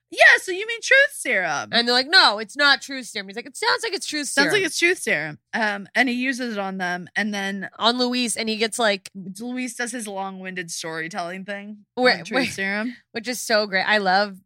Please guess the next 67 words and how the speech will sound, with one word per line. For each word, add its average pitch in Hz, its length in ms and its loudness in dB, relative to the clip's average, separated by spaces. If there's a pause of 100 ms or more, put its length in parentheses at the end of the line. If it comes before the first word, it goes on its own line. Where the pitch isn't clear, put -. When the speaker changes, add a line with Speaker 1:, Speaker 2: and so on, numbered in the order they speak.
(100)
Speaker 2:
he's 202 100 -12
Speaker 1:
He, 254 80 -4
Speaker 2:
such 277 180 -4
a 285 40 2
Speaker 1:
he's, 247 80 2
Speaker 2:
great 269 160 4
character. 190 480 2
Speaker 1:
oh, - 20 -4
such 196 320 -4
a - 20 -4
great 170 220 -6
character. 147 480 -4
So 220 200 0
specific, 175 600 -6
so 170 160 -8
wonderful. 151 440 -12
Speaker 2:
I 226 140 4
know, 254 280 4
and 226 100 -2
he 226 80 -4
gives 311 300 0
up 320 100 0
their 269 140 4
exact 226 320 0
location, 214 420 -4
but 220 80 -2
he 202 80 -2
also 214 240 -2
gives 202 240 -4
up 208 120 -4
these 196 180 -8
things. 202 160 -8
He's 202 140 -6
like, 185 140 0
"Yeah, 208 140 8 (180)
we, 240 500 2 (200)
the 214 100 0
business 208 320 2
is 170 340 -4
really 180 260 -2
on 165 80 -2
the 156 80 -8
verge 160 160 -10
of 165 100 -6
failing." 156 320 -6
And 175 80 -10
they're 165 80 -6
like, 165 140 -10
"What?" 190 220 6
And 277 60 -4
he's 233 80 -2
like, 220 140 0
"I'm 202 120 -2
sorry, 165 260 0
I - 20 -2
didn't 214 120 -4
wanna 160 100 -6
tell 170 140 -4
you 165 100 -6
guys 147 480 -8
'cause 156 100 -10
I 151 40 -4
didn't 160 140 -4
want 160 100 -12
you 147 100 -14
to, 135 100 -16
like, 131 140 -20